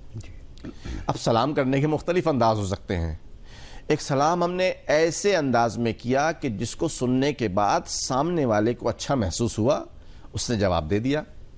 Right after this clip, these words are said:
Speaker 2: لیکن ہو سکتا ہے کبھی کبھی ہم سلام ایسے انداز میں کریں کہ سامنے والا جواب تو دے دے اس کے جواب کے واجب ہونے کی بنیاد، جواب تو دے دے، لیکن اس کے ساتھ ساتھ دو باتیں ایسی کہہ دے کہ جو اس سلام کے مقصد کو ہی ختم کر دے،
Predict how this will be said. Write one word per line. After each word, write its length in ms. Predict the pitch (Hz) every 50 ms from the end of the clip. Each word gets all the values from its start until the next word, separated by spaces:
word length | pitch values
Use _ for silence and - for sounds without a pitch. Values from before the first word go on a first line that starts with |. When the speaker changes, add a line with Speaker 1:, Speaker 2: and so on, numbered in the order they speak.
| - - - - - - - - - - - - -
Speaker 2:
لیکن 260 | 127 131 143 175 165
ہو 160 | 131 131 156
سکتا 320 | 156 196 180 - - 175 165
ہے 80 | 170
کبھی 240 | 165 160 151 156 151
کبھی 240 | 147 151 143 160 151
ہم 100 | 156 156
سلام 340 | - - 110 120 131 147 156
ایسے 220 | 147 127 - 135
انداز 300 | 127 123 120 120 117 113
میں 140 | 117 123 120
کریں 340 | - 120 123 151 170 196 220 - - - - - - - -
کہ 80 | 127
سامنے 380 | 120 - 117 110 120 123 127 131
والا 240 | 131 135 147 165 170
جواب 480 | 151 113 107 98 101 113 139 139 -
تو 80 | - 196
دے 160 | - 254 285
دے 200 | 285 240 143 92 78 - - - - - - - - - - - - - - - - -
اس 180 | 143 - -
کے 380 | - 156 139 131 127 123 117 107 -
جواب 460 | 107 92 117 107 110 113 123 110 -
کے 80 | - 123
واجب 300 | 104 107 110 107 123 117
ہونے 260 | 104 107 107 110 110
کی 80 | 95 104
بنیاد، 380 | 95 95 90 92 95 92 90 95
جواب 360 | 101 107 107 120 135 151 156
تو 60 | 202
دے 140 | 190 190 240
دے، 140 | 220 185 160
لیکن 280 | 123 120 131 139 170 160
اس 160 | 147 - -
کے 100 | 190 175
ساتھ 260 | - - 135 127 123
ساتھ 200 | - 147 143 135
دو 180 | 107 107 135 147
باتیں 300 | 151 147 131 - 139 123
ایسی 200 | 117 98 123 113
کہہ 140 | - 110
دے 240 | 98 104 131 160 190 254 - - - - - - - -
کہ 100 | - 143
جو 220 | 127 131 160 180 190
اس 240 | - 160 - - -
سلام 300 | 131 113 113 120 139 151
کے 100 | 156 143
مقصد 340 | 117 104 - - 127 107
کو 80 | - 127
ہی 60 | 104
ختم 260 | 95 - 95 - 92
کر 140 | 80 - 82
دے، 140 | 73 69 76